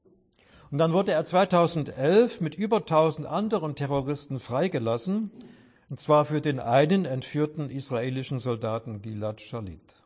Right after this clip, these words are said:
Und am siebten zehnten zweitausenddreiundzwanzig gab genau dieser Sinwar den Befehl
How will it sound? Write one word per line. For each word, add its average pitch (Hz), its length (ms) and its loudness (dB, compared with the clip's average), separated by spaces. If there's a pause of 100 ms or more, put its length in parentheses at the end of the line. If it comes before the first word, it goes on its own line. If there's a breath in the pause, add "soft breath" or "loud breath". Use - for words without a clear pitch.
(1700 soft breath)
Und 175 200 -4
am 135 200 -4
siebten 143 400 -4
zehnten 160 680 -2 (220 soft breath)
zweitausenddreiundzwanzig 127 1500 -2 (320)
gab 120 240 0
genau 123 320 0
dieser 151 320 -6
Sinwar 110 500 -2
den 104 320 -6
Befehl 139 640 -2